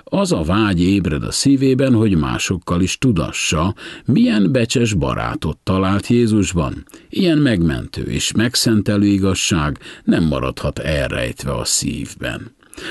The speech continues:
Ha Krisztus igazságát öltöttük fel,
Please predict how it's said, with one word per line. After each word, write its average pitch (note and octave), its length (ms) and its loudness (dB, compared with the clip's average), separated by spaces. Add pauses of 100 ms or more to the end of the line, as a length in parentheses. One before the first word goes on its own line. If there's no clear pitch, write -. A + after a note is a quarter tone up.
(100)
Ha F#2+ 120 0
Krisztus - 440 0
igazságát F2 760 0
öltöttük G#2+ 540 0
fel, G#1 440 -4